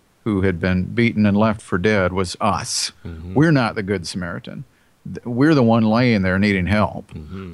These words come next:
Speaker 1: We were dying. Jesus is the good Samaritan. And by telling, uh, by us telling others to, you know, there's a place for this. It just, it's just not in this parable.
Speaker 2: Right.
Speaker 1: There's, I can, I can give you other scriptures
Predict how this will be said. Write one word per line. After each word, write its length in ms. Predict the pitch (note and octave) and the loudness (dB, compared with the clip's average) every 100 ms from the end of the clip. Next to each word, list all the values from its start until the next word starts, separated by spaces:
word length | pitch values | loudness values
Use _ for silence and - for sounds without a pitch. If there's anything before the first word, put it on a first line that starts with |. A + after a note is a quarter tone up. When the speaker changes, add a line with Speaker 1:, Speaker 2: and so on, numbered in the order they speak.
| - | -2
Speaker 1:
We 120 | B2+ | 2
were 120 | A#2 | 4
dying. 680 | F#2 G2+ A2 B2 A2+ F2 - - - _ _ A#2 | 2 0 0 2 2 0 -8 -20 -20 _ _ -10
Jesus 840 | A2 B2+ F#3+ D#3 G#2+ B1 - - - | -2 2 2 2 -2 -4 -8 -12 -8
is 320 | A#2+ A2+ F#2 - | -2 -2 -2 -6
the 120 | A2 | -6
good 240 | G2 G#2 F#2 | -2 -2 -2
Samaritan. 680 | - G2 E2 F2 - - - - - - | -4 -4 -4 -8 -10 -10 -12 -10 -10 -4
And 140 | B2 B2 | 0 2
by 160 | B2 | 2
telling, 580 | B2+ - G#3+ F3+ C#3+ B2+ | -2 0 2 2 0 -2
uh, 140 | - - | -6 -4
by 240 | C3+ C#3 | -2 0
us 220 | E3+ G3+ | 2 0
telling 380 | - F#3 E3+ C#3+ | 0 0 2 2
others 440 | C#3+ E3 B2+ A#2 - | 2 4 2 0 -4
to, 500 | - B2 A2+ A2 A2 A2+ | 0 2 2 0 -2 -2
you 160 | C3 | 2
know, 280 | A#2 A2 A2+ - - - - - - | 4 2 0 -6 -12 -16 -20 -18 -2
there's 200 | C3 A#2+ | 0 0
a 40 | |
place 360 | - - B3 G#3+ | -2 0 0 0
for 200 | - A2+ | 0 2
this. 300 | G2 G2+ C3 | 2 2 0
It 60 | |
just, 300 | C3+ D3 - - | -2 -2 -4 -8
it's 300 | B2+ - - | -8 -8 -8
just 300 | - D#3 - | -2 -2 0
not 220 | D#3+ D#3 | -2 0
in 180 | D3+ D3 | 2 2
this 160 | C#3 | 2
parable. 540 | - D#3 E3+ A2 - - | 0 0 0 0 -4 -4
Speaker 2:
Right. 160 | G#2 G2+ | -2 0
Speaker 1:
There's, 180 | D3 C3 | 0 -2
I 100 | F3 | -4
can, 160 | F#3 | -2
I 100 | C#3+ | -2
can 100 | F#3 | 0
give 140 | D#3 D3 | 0 2
you 120 | A#2 | 2
other 200 | G3 F3 | 2 0
scriptures 540 | - A2+ - A#2 G#2+ | -2 -4 -4 -6 -6